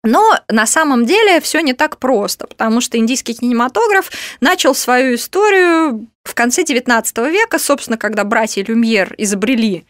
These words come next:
это прекрасное, этот прекрасный вид искусства, он попал благодаря британским колонизаторам в Индию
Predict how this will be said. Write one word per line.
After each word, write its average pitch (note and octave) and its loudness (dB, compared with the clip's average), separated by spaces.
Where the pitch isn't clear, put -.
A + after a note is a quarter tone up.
это G3+ -4
прекрасное, G#3+ -2
этот - -4
прекрасный A3+ 0
вид G#3 -4
искусства, C4+ 0
он F#4 2
попал A#3 2
благодаря G#3 0
британским G#3+ -2
колонизаторам F#3+ -2
в C#4 0
Индию F4 2